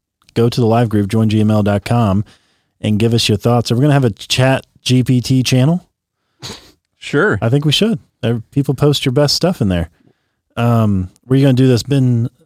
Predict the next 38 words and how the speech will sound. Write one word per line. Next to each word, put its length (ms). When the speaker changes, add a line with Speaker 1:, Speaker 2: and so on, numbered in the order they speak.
Speaker 1:
Shapiro 500
one? 200
Speaker 2:
Oh, 180
if 100
you 120
wanna 260
talk 300
about 240
it, 100
I 80
didn't 180
know 140
if 100
you 160
had 360
time, 460
but 360
we 160
can 340
go 160
through. 220
He 240
was 160
pointing 360
out 180
some 200
problems. 720
Uh, 180
he 180
found, 380
oh, 160
wait, 220
that's 200
just 200
you. 300
Where 140
am 100
I? 240